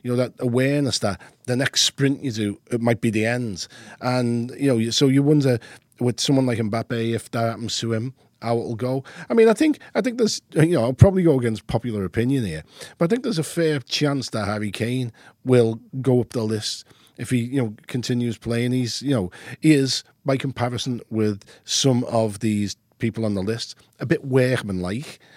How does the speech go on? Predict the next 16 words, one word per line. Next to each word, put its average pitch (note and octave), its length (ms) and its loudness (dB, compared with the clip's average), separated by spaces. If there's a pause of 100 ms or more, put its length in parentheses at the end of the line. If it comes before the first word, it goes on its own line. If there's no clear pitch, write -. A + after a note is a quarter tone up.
(200)
You C#3+ 100 -2
know, A2 160 2
it's, F#2+ 140 -4
um, A2+ 360 -2 (180)
and D#3+ 100 2
he D#3 40 2
probably, C3 500 0 (280)
let's C3 260 -6
be E2+ 180 -6
honest D#2 380 -10
about D#2+ 380 -12
it, F2 100 -12
he A2 100 -8
needs A2 360 -6
to F#2 80 -10
le-, F2 160 -12